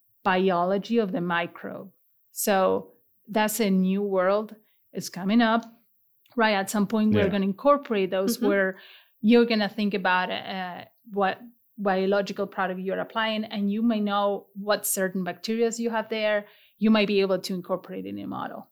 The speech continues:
Speaker 1: right?
Speaker 2: Sure.
Speaker 3: Mm-hmm.
Speaker 1: And so those living microbes are gonna have their own pool into these models. Uh,
Speaker 3: Hmm.
Speaker 1: so we
Speaker 2: Yeah.
Speaker 1: were able to
Speaker 2: <laughs>
Speaker 1: simulate them. And, and there's models that do that, but separate from the ones that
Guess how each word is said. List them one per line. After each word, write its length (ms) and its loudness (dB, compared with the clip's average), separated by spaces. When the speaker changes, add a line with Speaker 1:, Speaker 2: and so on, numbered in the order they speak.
Speaker 1:
right? 220 0
Speaker 2:
Sure. 180 0
Speaker 3:
Mm-hmm. 300 -2
Speaker 1:
And 140 2
so 220 4
those 420 0
living 500 6
microbes 560 2
are 120 2
gonna 180 -4
have 260 -4
their 160 2
own 220 2
pool 420 4
into 340 -6
these 200 -10
models. 580 -4
Uh, 280 -2
Speaker 3:
Hmm. 120 0
Speaker 1:
so 160 4
we 120 8
Speaker 2:
Yeah. 60 4
Speaker 1:
were 140 8
able 300 2
to 120 4
Speaker 2:
<laughs> 100 0
Speaker 1:
simulate 360 6
them. 200 -6
And, 300 0
and 160 4
there's 260 4
models 380 4
that 300 -2
do 160 0
that, 260 0
but 160 -6
separate 480 -4
from 180 -8
the 80 -8
ones 320 -10
that 260 -10